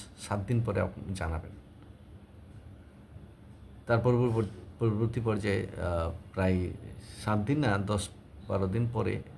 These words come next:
ওই মহিলা ফোন করে বলল যে, "ডাক্তার সাহেব, রাত-, রাত্রে আর কিরমির করে না, ওই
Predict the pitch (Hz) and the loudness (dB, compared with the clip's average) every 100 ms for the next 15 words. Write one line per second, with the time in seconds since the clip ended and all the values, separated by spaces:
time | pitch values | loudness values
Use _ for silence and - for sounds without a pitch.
0 | - - - - 101 95 95 95 92 - | -12 -12 -12 -4 2 2 4 4 2 0
1 | 131 120 104 95 98 110 123 113 104 - | -2 -2 -2 0 0 0 -2 -2 -4 -8
2 | - - - 101 120 127 113 95 - 101 | -18 -16 -6 0 0 4 4 4 2 -4
3 | 98 - - 113 - 117 107 104 - - | -6 -8 0 0 4 6 6 4 -4 -2
4 | 117 113 104 104 92 85 87 92 85 | 2 2 2 0 0 0 -2 -2 -4